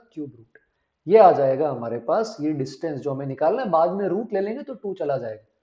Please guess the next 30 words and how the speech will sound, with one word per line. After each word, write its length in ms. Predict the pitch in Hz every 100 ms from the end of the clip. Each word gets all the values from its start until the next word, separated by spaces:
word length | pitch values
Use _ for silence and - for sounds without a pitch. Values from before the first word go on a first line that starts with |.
| _ _ _
और 100 | 165
इसके 240 | 180 - 226
case 240 | 214 190
के 120 | 190 190
अंदर 220 | 185 180
हमें 180 | 175 180
ए 200 | 165 170
फ़ोर 280 | 175 170 165
सी 160 | - 143
स्क्वायर 320 | - 151 143
की 140 | 143
value 280 | 139 127 139
पता 240 | 143 131 143
है, 140 | 185 - _
p 120 | 143 131
by 100 | 143 143
q 220 | - 139
का 140 | 170 - - -
होल 100 | 127
square, 280 | - _ 110 _ _ _ _ -
तो 40 | 151
वहां 280 | 135 139 262
से 160 | 262
हमारे 300 | 254 202 175
पास 240 | 175 180 143
इसकी 220 | 139 - 151
value 320 | 135 143 151
जो 140 | 151
है 140 | 139 147
ये, 200 | 147